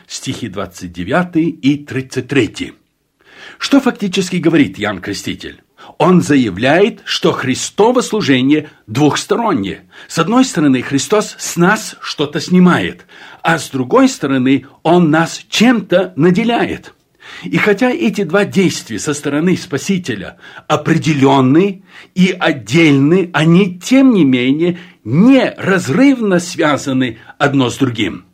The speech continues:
Он снимает с нас наш грех, и Он крестит нас или наделяет нас Духом Святым. Эти два чудных дара нашего Спасителя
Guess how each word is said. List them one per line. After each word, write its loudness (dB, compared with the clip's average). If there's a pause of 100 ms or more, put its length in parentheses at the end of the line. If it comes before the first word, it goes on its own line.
(400)
Он 4
снимает 2
с -8
нас -2 (360)
наш 2
грех, 2 (260)
и 2
Он 0
крестит -2
нас -4 (180)
или 2
наделяет 0
нас -4 (100)
Духом 0
Святым. -6 (500)
Эти -2
два 0
чудных -4
дара -2
нашего -2
Спасителя -2